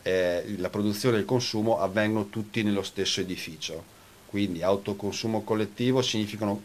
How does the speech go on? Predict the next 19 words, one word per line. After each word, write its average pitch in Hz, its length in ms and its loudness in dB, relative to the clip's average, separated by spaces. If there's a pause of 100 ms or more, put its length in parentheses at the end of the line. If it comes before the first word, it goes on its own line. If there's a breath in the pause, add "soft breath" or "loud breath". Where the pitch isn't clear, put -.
significa 107 500 -2
condomini, 104 960 2 (380 loud breath)
significa 98 480 0
aeroporti, 110 880 6 (120)
ospedali, 107 1000 4
centri 92 380 -4
commerciali, 110 760 4 (540 loud breath)
mentre 123 380 0
comunità 127 640 4
energetiche 101 680 0
significano 127 540 0
appunto 95 640 -4
tanti 117 460 4
impianti 117 720 0 (560)
sparsi 104 720 2
in 92 80 -6
un 90 340 -4 (320 loud breath)
territorio 92 640 4
geograficamente. 90 1000 0